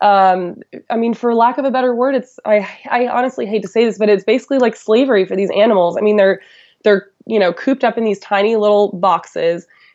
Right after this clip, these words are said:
And then because they're so close together, there's disease that's rampant, and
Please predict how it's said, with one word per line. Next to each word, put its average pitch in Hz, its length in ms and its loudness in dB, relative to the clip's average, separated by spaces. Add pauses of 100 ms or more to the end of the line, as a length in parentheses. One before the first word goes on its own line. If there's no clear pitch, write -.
(140)
And 208 140 0
then 196 320 0
because 240 480 -4
they're 277 140 -4
so 226 440 -2
close 208 320 -4
together, 180 640 -2 (340)
there's 196 280 2
disease 208 480 -4
that's 208 200 -6
rampant, 196 680 0 (580)
and 196 380 2